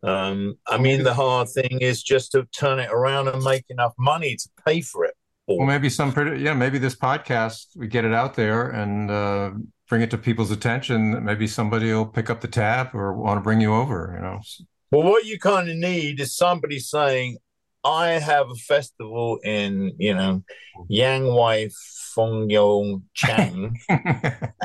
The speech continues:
Speaker 1: and I'd really like to get Chris Jagger over, and I can put up ten thousand dollars for him to pay a couple of gigs here."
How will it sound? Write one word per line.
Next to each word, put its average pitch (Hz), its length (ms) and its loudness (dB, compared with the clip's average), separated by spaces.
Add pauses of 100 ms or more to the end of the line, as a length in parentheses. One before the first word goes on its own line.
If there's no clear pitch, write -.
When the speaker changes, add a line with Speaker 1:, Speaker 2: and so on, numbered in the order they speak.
(260)
Speaker 1:
and 131 260 2
I'd 117 280 4
really 139 320 4
like 127 220 2
to - 80 -20
get 127 240 2
Chris 123 200 -10
Jagger 117 400 2
over, 117 380 2
and 98 320 -6 (140)
I 98 100 -4
can 104 260 -20
put 104 140 4
up 95 140 0 (420)
ten 113 300 0
thousand 98 480 -2
dollars 104 320 4
for 98 140 -2
him 98 240 -2
to - 180 -12
pay 95 240 0
a 85 80 -6
couple - 340 -4
of 90 80 -14
gigs 139 400 -2
here." 78 240 -4